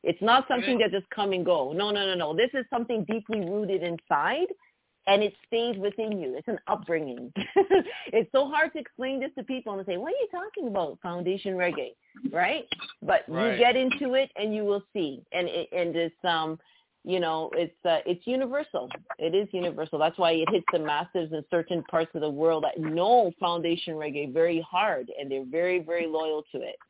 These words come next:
Speaker 1: You're right. So you go to Brazil and you check out the masses there.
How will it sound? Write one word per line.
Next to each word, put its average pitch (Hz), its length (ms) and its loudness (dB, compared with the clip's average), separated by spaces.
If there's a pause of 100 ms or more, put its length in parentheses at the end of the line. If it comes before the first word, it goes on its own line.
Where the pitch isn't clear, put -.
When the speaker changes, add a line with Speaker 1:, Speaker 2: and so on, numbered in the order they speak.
(200)
Speaker 1:
You're 175 220 4
right. 240 240 6 (440)
So 165 260 0
you 180 180 -4
go 240 120 6
to 254 80 2
Brazil 233 600 0 (580)
and 180 160 -2
you 190 80 0
check 220 260 -4
out 226 160 -6
the 202 60 -8
masses 190 640 -6
there. 156 420 -2